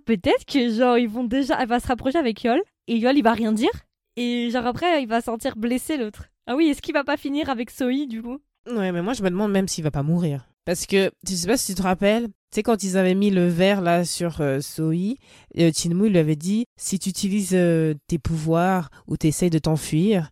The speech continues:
Speaker 2: tu mourras. »
Speaker 1: Oui, parce que lui va la tuer.
Speaker 2: Ouais, mais après, je me suis dit, peut-être qu'il y a un truc qu'ils ont fait, euh,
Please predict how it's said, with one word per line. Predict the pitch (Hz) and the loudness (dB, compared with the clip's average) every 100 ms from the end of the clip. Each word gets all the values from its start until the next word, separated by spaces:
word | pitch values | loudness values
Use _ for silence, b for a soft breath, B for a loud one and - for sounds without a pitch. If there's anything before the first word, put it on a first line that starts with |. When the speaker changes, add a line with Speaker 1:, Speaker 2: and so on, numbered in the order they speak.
| _ | _
Speaker 2:
tu | - 180 | -2 4
mourras. » | 180 175 160 135 - _ - | 6 4 2 -2 -6 _ -10
Speaker 1:
Oui, | |
parce | 220 190 - | -4 -4 -2
que | 202 | -2
lui | 208 | 0
va | 208 | 0
la | 170 202 | -2 -4
tuer. | - 302 339 - | -8 -10 -10 -6
Speaker 2:
Ouais, | 202 262 359 330 | -2 2 2 2
mais | 214 | 2
après, | 185 311 | 0 -2
je | 285 | -2
me | |
suis | 233 196 | -6 -6
dit, | 247 | -8
peut-être | - 254 | -4 -6
qu'il | - 208 | -2 -4
y | |
a | |
un | 180 | -4
truc | - 269 - | -4 -4 -4
qu'ils | 208 180 | -6 -4
ont | 180 | -6
fait, | - 226 226 233 202 | -2 0 2 2 2
euh, | 165 160 | 0 -2